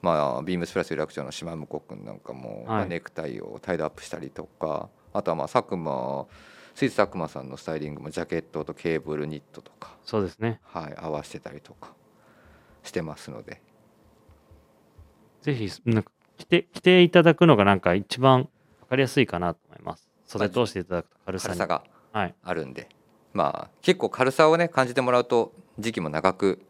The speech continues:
Speaker 1: 着れるんじゃないかと
Speaker 2: いや、長く着れると思います。はい。
Speaker 1: ね、思っていただけますので、店頭にもう、
Speaker 2: 入ってますので。
Speaker 1: はい、入ってますので、
Speaker 2: はい。
Speaker 1: ぜひ、あの、試していただければなと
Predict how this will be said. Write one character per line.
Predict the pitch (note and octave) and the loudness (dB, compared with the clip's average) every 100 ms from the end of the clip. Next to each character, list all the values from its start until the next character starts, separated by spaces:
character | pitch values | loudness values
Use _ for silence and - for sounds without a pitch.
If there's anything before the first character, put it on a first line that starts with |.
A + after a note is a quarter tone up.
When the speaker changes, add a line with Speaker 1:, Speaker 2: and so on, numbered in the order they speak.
| _ | _
Speaker 1:
着 | C3 C3 | -4 0
れ | |
る | |
ん | |
じ | A2+ | 2
ゃ | |
な | B2 | 0
い | |
か | G#2+ | 0
と | |
Speaker 2:
い | |
や、 | F2 | 0
長 | |
く | |
着 | |
れ | A#2 | 0
る | A#2+ | 0
と | A#2 | 0
思 | A2+ | 0
い | |
ま | G#2+ A2 | 2 0
す。 | - | 0
は | A2 G#2+ | 6 6
い。 | E2+ | 4
Speaker 1:
ね、 | B2+ _ | -4 _
思 | - D#2 | -8 -6
っ | D#2+ | -6
て | - | -8
い | - | -10
た | |
だ | D2 D2+ | -10 -10
け | E2+ | -6
ま | G2+ | -6
す | - | -4
の | G#2+ | -8
で、 | C#2+ - _ _ _ _ _ _ _ _ _ - | -6 -10 _ _ _ _ _ _ _ _ _ 2
店 | A2+ | 4
頭 | G#2 | 4
に | G2 F2+ - _ _ _ _ _ _ - | 2 -2 -6 _ _ _ _ _ _ -2
も | E2+ - | -2 -2
う、 | _ _ - | _ _ -8
Speaker 2:
入 | A2 | -8
っ | |
て | - | -6
ま | F#2+ | -8
す | - | -6
の | F#2 | -6
で。 | F2+ | -6
Speaker 1:
は | F2+ | -8
い、 | - | -8
入 | - F#2+ | -4 -4
っ | |
て | - F2+ | -2 -4
ま | E2 D#2 | -2 -2
す | - | -6
の | C#2+ C#2+ | -8 -8
で、 | - - _ _ - | -8 -10 _ _ -8
Speaker 2:
は | G2 | -6
い。 | |
Speaker 1:
ぜ | B2 | -6
ひ、 | - - _ _ _ _ _ _ _ | -8 -14 _ _ _ _ _ _ _
あ | D#2+ D2 | -6 -6
の、 | - - | -8 -14
試 | F2 E2 | -12 -10
し | |
て | E2 | -10
い | |
た | - | -12
だ | D#2 | -12
け | D#2+ | -10
れ | D2 | -8
ば | D2 | 0
な | G2 | 0
と | - | 0